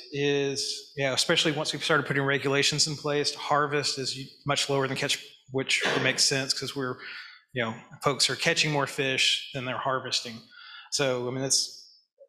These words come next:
fairly typical pattern, um, but there is just a lot of noise in this, and you'll see this kind of as we go on.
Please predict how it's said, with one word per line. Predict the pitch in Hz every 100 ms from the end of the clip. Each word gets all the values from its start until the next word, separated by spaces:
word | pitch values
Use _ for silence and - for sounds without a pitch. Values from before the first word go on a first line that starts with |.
| -
fairly | - 165 160 147
typical | 165 156 143 151
pattern, | - 143 143 143 143 147 151 -
um, | 131 127 120 117 123
but | 127
there | 135
is | 143 -
just | - 131
a |
lot | 131 123
of |
noise | 117 117 113 127
in |
this, | 117 -
and |
you'll | 139
see | - - 135
this | 127 -
kind | -
of | 117
as | 117
we | 120
go | 120
on. | 117 117